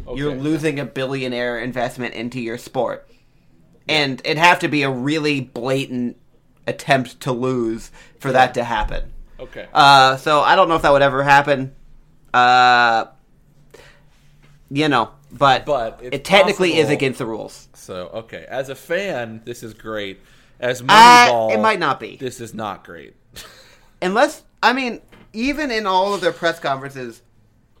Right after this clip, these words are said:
Speaker 1: when the owner and the manager are out there talking about this, they're like, "We're targeting a twenty twenty-one playoff run. Like, we're
Speaker 2: Okay.
Speaker 1: getting all of these players that we think will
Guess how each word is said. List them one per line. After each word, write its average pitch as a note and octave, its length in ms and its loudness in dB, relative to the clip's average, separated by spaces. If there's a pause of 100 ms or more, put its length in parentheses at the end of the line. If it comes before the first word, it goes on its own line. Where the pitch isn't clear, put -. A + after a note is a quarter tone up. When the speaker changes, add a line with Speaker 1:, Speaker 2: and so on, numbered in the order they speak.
(340)
Speaker 1:
when F3+ 280 -8
the E3+ 220 -2
owner F#3+ 420 0
and E3 180 -6
the D3 80 -4
manager D#3+ 500 -2
are D3+ 100 0
out D3 180 0
there D3+ 120 -6
talking D#3 340 -4
about C3+ 240 -4
this, C3+ 180 -8
they're C#3 100 -10
like, B2+ 300 -8
"We're C3 120 -10
targeting F3 600 0
a B2+ 60 -8
twenty D#3 380 -6
twenty-one C3 880 -6 (1500)
playoff C3+ 480 -2
run. - 320 -16 (680)
Like, B2+ 160 -10
we're C#3 80 -4
Speaker 2:
Okay. C#3+ 60 -4
Speaker 1:
getting D3+ 180 0
all E3 260 4
of F#3+ 60 2
these F3+ 140 2
players C#3+ 580 -2 (200)
that B2 100 -8
we C3+ 100 -8
think D3 320 -4
will B2 100 -10